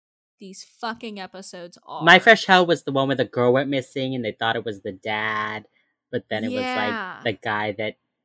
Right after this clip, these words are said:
Speaker 2: takes care of his car. <laughs>
Speaker 1: <laughs> Yeah, you're right. It was the guy who takes care of his car.
Speaker 2: Oh,
Speaker 1: Um,
Speaker 2: yeah. Hold on. Where's that spreadsheet? Here we go. Stats
Speaker 1: Yes, the
Speaker 2: sheet.
Speaker 1: stats sheet. You guys can,
Speaker 2: All
Speaker 1: you can
Speaker 2: right.
Speaker 1: see all the wonderful stats.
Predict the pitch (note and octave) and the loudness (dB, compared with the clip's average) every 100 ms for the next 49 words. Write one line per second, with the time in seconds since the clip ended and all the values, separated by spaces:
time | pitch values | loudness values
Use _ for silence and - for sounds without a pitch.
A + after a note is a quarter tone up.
0 | _ _ - G#2+ - - A2 G#2+ - G2+ | _ _ -10 -10 -10 -12 -8 -8 -10 -16
1 | - - G#2 G2+ G#2 G#2 G#2+ G#2+ G#2+ _ | -20 -14 -8 -4 -4 -4 -6 -10 -12 _
2 | - - - - _ _ _ _ _ _ | -14 -12 -12 -14 _ _ _ _ _ _
3 | _ _ _ F3 F#3 - - - - - | _ _ _ -12 -6 -4 0 4 4 6
4 | F5 G#4+ - G#4 G4 F4+ G#4+ F#4 D#4 D#4 | 6 6 6 4 4 4 6 4 4 -2
5 | F4+ E4+ - F4 F4 E4 F#4 F4+ - - | 0 0 0 4 4 4 0 -4 -6 -4
6 | D#4 D4+ D4+ - D#4+ C#4+ G#3+ - F3+ G#3 | -2 -2 -4 -2 0 2 -2 -8 -10 -10
7 | G3 D#3+ D3 C#3 - _ - D4 C#4+ C#4+ | -10 -14 -14 -16 -20 _ 0 4 4 4
8 | C#4 C#4+ B3 B3+ B3 A#3+ A3 G#3 G3 D3+ | 2 2 0 -2 -4 -6 -10 -14 -16 -16
9 | C#3+ C#3 C#3 D#3+ F3 D#3+ - A2 - - | -16 -18 -16 -10 -8 -8 -10 -18 -18 -18
10 | A2 - _ _ _ _ _ _ _ _ | -18 -18 _ _ _ _ _ _ _ _
11 | _ _ - - - - - F3 C3 A3+ | _ _ -18 -12 -10 -6 4 6 6 2
12 | F#3+ - B3+ - F3+ - - - - _ | -6 -6 -4 -4 -6 -10 -14 -14 -20 _
13 | _ _ _ _ _ _ _ _ _ _ | _ _ _ _ _ _ _ _ _ _
14 | _ _ _ A3+ A3 A3+ A3+ B3 A3+ G3+ | _ _ _ -16 -14 -14 -8 -6 -4 -6
15 | B3 A#3+ A#3 G#3 G3+ G#3 G3 - - - | -8 -8 -8 -8 -12 -14 -18 -18 -18 -18
16 | - | -20